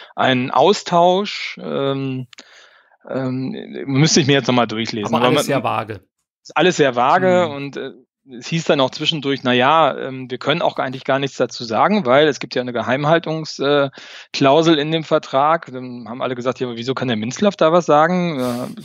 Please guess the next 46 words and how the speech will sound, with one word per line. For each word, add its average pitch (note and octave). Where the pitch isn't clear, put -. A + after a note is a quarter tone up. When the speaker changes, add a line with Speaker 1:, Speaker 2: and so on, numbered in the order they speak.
Speaker 1:
gilt C3+
das C3
nicht C#3
für B2+
den?“ E3
Also C3
verstehe D3
ich G3
jetzt F#3
nicht, F3+
wenn C3+
der C3
was D#3+
sagen C#3+
kann, C3
wieso C3
könnt C3
ihr C#3
dann F3
nichts F3
sagen? D#3
Und, C3
ähm, A#2+
alles D3+
sehr, C#3
sehr C3
schwammig. A2+
Also B2+
da B2+
gibt's D#3+
auch D3
ganz D3+
viele D3+
Gerüchte C#3
drumherum, C3+
was C3
da C#3
jetzt B2
wirklich C#3
drin D3+
stand C#3+
oder B2+
auch A#2+
nicht E3
drin E3+
stand. D3+